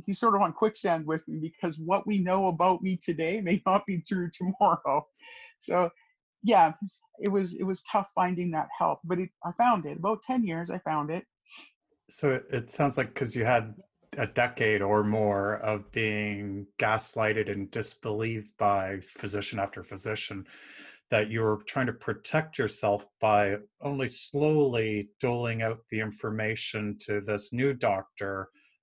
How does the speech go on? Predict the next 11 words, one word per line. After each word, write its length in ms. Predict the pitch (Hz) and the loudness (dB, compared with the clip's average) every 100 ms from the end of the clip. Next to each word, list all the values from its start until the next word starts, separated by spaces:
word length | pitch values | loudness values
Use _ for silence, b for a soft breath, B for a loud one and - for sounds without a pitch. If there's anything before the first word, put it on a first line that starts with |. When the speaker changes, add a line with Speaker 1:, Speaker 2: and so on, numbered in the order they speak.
| _ | _
Speaker 2:
until 500 | 101 101 120 107 104 | -14 -6 0 2 2
you 180 | 101 101 | 0 -4
knew 300 | 104 107 107 | -2 -2 -2
you 220 | 104 104 | -2 -4
could 200 | 101 104 | -6 -8
trust 460 | 90 - 104 - - | -6 -2 -2 -4 -6
him 340 | 104 98 95 - _ _ _ | -4 -4 -8 -14 _ _ _
and 200 | 104 92 101 - | -12 -12 -14 -12
be 120 | 98 - | -12 -6
totally 300 | 117 101 92 | -4 -4 -6
open. 400 | 92 90 104 101 | -10 -12 -14 -16